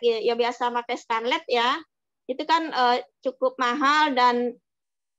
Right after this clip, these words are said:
lebih kurang sama ya, eh, besarnya gitu. Tapi ternyata dengan kita memakai F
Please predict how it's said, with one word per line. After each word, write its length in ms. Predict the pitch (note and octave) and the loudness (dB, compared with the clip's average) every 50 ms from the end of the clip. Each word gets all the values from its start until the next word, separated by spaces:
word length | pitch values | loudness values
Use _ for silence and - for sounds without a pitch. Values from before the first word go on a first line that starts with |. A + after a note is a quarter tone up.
| _ _ - | _ _ -4
lebih 320 | - B3+ A#3+ B3+ C#4 - | -2 0 0 0 0 0
kurang 400 | C4 C4+ C#4 D4 D4 D4+ D4 C4+ - - | 0 0 0 0 -2 -4 -6 -8 -8 -6
sama 400 | - C4+ C4 C4 C#4 D#4 D4+ C4+ | -4 -2 -2 0 0 0 0 0
ya, 240 | A#3 A3 A3+ B3 C4+ - _ _ _ _ _ _ _ _ | 0 0 -2 -4 -4 -8 _ _ _ _ _ _ _ _
eh, 180 | - A3 G#3+ A3 G#3+ | -2 -2 0 -2 -2
besarnya 580 | A#3 A3+ - A3+ G#3+ G#3 G#3 G#3 A3 A#3 B3 | -4 -2 0 0 0 0 0 -2 0 0 0
gitu. 320 | B3 A3+ - - - G3+ - _ _ _ _ _ _ _ - | 0 -2 -4 -6 -10 -18 -20 _ _ _ _ _ _ _ -8
Tapi 240 | C4+ C#4 - G4+ - | -4 -2 -2 0 0
ternyata 480 | - E4+ E4 D#4 D4+ D4+ D#4 - F#4+ G#4 G#4 G4 - - - _ _ | 0 0 2 0 0 0 0 2 2 4 4 2 0 0 -4 _ _
dengan 320 | - C#4+ D4 D4 D4 D4 C#4 | -2 -2 0 0 0 0 -2
kita 320 | D4 C#4+ C#4+ - C#4 C#4 | -2 -2 2 2 2 4
memakai 600 | C#4 C#4 C#4 C4+ C4 C4 - C4+ - - C4 C4 | 2 2 0 0 0 0 0 -2 0 0 -2 -2
F 20 | C4+ | -2